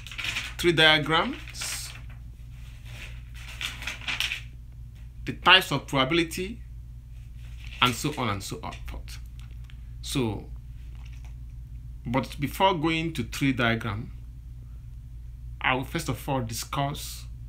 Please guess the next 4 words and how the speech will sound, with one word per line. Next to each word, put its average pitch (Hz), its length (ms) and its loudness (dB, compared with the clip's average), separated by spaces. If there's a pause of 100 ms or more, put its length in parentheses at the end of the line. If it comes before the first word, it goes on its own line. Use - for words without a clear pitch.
(520)
the 98 380 0 (220)
types 120 300 6
of 101 180 -8
probability. 98 640 -2